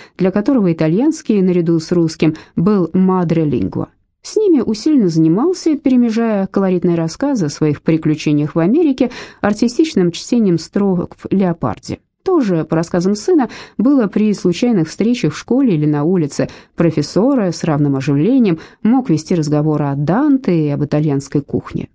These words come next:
Национальный тип, сохранившийся во всей своей непосредственности.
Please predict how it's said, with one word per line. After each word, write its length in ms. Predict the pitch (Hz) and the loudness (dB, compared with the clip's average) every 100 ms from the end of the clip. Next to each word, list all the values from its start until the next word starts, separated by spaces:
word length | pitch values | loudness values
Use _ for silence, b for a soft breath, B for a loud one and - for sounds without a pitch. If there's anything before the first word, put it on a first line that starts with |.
| _ _ | _ _
Национальный 640 | 294 320 370 320 285 247 | -2 0 2 4 4 2
тип, 260 | 247 392 381 | 2 -2 -4
сохранившийся 960 | - 160 170 165 160 160 156 165 151 151 | -4 -2 2 0 0 -4 -2 -2 -2 -2
во 100 | 180 | -4
всей 540 | - 175 160 156 151 | 0 0 2 0 -4
своей 300 | - 190 160 | -4 0 2
непосредственности. 960 | 151 151 170 - 139 - 147 143 - | 0 0 -2 -2 -4 0 -2 0 -2